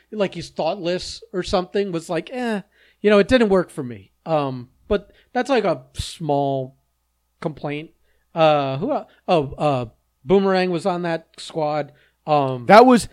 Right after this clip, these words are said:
Speaker 2: that was, by the way,
Speaker 1: it's a ni-, you know what? It was effective to let you know that nobody's safe
Speaker 2: Oh,
Speaker 1: in
Speaker 2: no,
Speaker 1: this
Speaker 2: it's a hundred percent
Speaker 1: movie.
Speaker 2: effective. That's the one part
Speaker 1: I
Speaker 2: about
Speaker 1: still
Speaker 2: the mo-,
Speaker 1: didn't believe Harley
Speaker 2: that's
Speaker 1: would
Speaker 2: the
Speaker 1: die.
Speaker 2: part of the movie that I was, I'm legitimately just like,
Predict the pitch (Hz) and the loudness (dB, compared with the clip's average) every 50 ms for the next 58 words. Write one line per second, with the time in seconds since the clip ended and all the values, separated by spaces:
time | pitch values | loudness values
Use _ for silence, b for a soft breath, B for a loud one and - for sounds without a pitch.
0 | _ _ - 180 202 233 254 262 247 196 - - - 151 147 - 185 190 214 190 | _ _ 8 10 10 10 10 8 4 4 2 -8 -10 -8 2 6 6 6 8 6
1 | 180 165 156 160 185 202 220 233 226 269 269 254 269 311 - - 262 226 220 277 | 6 6 6 6 6 6 4 2 0 -2 -2 0 -2 -4 -4 -6 -10 -6 -4 -2
2 | 302 302 311 330 330 320 302 233 214 185 202 190 - - - 247 - _ - 254 | -2 0 0 -2 -2 -2 -2 -2 0 0 0 -4 -2 -2 -2 -2 -2 _ 0 0
3 | 233 220 208 - _ _ _ _ - - 175 170 196 202 202 - 214 202 185 175 | 0 0 0 -10 _ _ _ _ -10 -6 -2 0 0 -2 -2 -4 -6 -6 -4 -2
4 | 160 156 151 143 139 139 139 147 _ _ _ _ _ _ _ _ _ _ _ _ | -2 -2 0 -2 -2 -4 -6 -10 _ _ _ _ _ _ _ _ _ _ _ _
5 | _ - 170 160 165 175 170 160 170 160 151 151 139 135 - - 143 175 233 254 | _ 0 0 0 2 2 2 2 2 2 0 0 -4 -4 -4 4 10 12 12 12
6 | 262 285 294 233 214 233 - 233 220 269 285 285 - 254 202 254 247 233 - - | 12 12 12 12 12 12 10 8 8 8 6 6 4 4 4 4 2 2 4 6
7 | 254 277 - - 143 120 - b b b - 196 233 226 - 208 202 190 202 214 | 4 4 4 2 0 0 0 b b b 8 8 8 8 6 2 4 6 6 6
8 | - - 202 196 202 180 185 180 - 302 175 160 220 196 165 151 151 147 135 - | 6 4 6 6 6 6 4 4 4 4 6 6 4 2 2 -2 -4 -4 -4 -2
9 | 143 143 143 175 190 208 - - - 254 202 - - 185 180 190 196 180 170 165 | -2 2 6 8 8 8 8 6 2 2 4 4 4 6 4 4 4 2 2 2
10 | 165 170 170 185 208 220 220 _ _ _ _ - 170 151 131 131 135 131 135 135 | 2 2 4 2 0 -2 -4 _ _ _ _ 2 4 4 4 2 2 0 -2 -4
11 | - _ _ _ _ 143 151 151 143 131 131 127 123 127 - - 135 127 131 127 | -6 _ _ _ _ 4 4 4 4 2 0 -4 -4 -6 -4 -2 0 0 0 -2
12 | 131 127 120 123 120 117 113 101 - - 120 117 113 110 - | -4 -6 -4 -4 -6 -6 -8 -10 -10 -4 -4 -2 -2 -4 -6